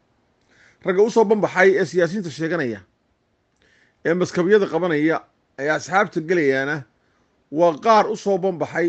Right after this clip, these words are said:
inay wax soo kordhinayaan oo ay talinayaan, ay ummadda u talinayaan.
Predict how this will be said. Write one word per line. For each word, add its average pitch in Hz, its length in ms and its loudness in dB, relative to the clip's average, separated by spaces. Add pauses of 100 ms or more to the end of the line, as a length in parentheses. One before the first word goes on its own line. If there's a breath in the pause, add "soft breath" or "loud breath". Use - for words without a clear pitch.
inay 175 140 -4
wax 147 180 -8
soo 190 120 -2
kordhinayaan 143 840 -6
oo 135 100 0
ay 135 100 0
talinayaan, 147 560 -2
ay 139 60 -2
ummadda 147 220 -4
u 151 60 -2
talinayaan. 123 480 -6